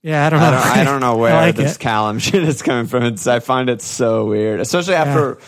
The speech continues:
Speaker 2: we both watched all of Bournemouth, Manchester United.
Speaker 1: Yeah, I don't know,
Speaker 2: It's like
Speaker 1: dude. I, I just, there's just something there. I, I, I like it. I feel like Newcastle could also just go into, like,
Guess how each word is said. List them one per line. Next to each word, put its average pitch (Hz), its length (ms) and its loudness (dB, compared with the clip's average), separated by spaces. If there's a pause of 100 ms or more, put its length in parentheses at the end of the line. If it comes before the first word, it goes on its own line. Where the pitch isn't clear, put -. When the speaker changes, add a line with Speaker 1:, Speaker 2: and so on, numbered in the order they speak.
(120)
Speaker 2:
we 135 140 0
both 135 280 2
watched 110 580 0
all 107 260 0
of 107 120 -6
Bournemouth, 113 380 -8
Manchester - 480 -10
United. - 240 -6
Speaker 1:
Yeah, 156 180 0
I 170 60 2
don't 190 100 2
know, 202 160 4
Speaker 2:
It's 160 80 0
like 156 60 4
Speaker 1:
dude. 147 100 2
I, 151 380 2
I 160 60 4
just, 151 340 0
there's - 720 -2 (100)
just 175 240 0
something 160 360 0
there. 147 280 4
I, 139 240 0 (420)
I, 160 60 -2
I - 40 0
like 143 220 -2
it. 139 140 -8 (320)
I 196 120 -2
feel 214 160 0
like 220 180 0
Newcastle 190 720 0
could 165 160 -2
also 156 460 0
just 160 420 -4
go 156 240 0
into, 151 260 -2
like, 139 340 -4